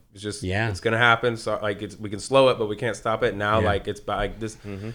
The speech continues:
Speaker 1: reading his story, which is the first, I think, a lot of people in
Speaker 2: It's
Speaker 1: golf heard
Speaker 2: inspiring.
Speaker 1: about it. Like, y-, you can just look at the facts, even if you're doubtful of all the other stuff. Like,
Speaker 2: Yeah.
Speaker 1: "All right, they told him he's never gonna get well, nothing could be done, all this
Speaker 2: Yeah.
Speaker 1: stuff. We don't have the technology or medicine for it." And then boom, this happens, and it's like, "Oh."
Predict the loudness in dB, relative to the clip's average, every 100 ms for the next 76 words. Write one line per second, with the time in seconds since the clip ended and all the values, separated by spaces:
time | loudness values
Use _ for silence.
0 | 0 2 4 4 2 2 4 4 0 -6
1 | 0 2 2 0 0 0 2 0 2 2
2 | 0 -2 0 2 4 8 8 10 10 10
3 | 10 10 10 6 4 -4 -18 -20 -20 -20
4 | _ _ _ -20 -18 -18 -20 -20 -20 -12
5 | -6 -2 4 6 6 6 6 6 4 0
6 | 2 2 4 4 4 2 4 6 6 4
7 | 2 0 4 6 6 6 4 6 6 6
8 | 4 2 4 2 0 0 2 2 2 0
9 | 0 -2 -4 0 2 4 2 4 4 4
10 | 4 4 4 4 2 2 0 -2 -2 0
11 | -2 -2 -2 -2 -2 -4 -4 -2 -2 -2
12 | 0 0 0 -4 -2 -2 -2 -6 -8 -6
13 | -6 -4 -4 -4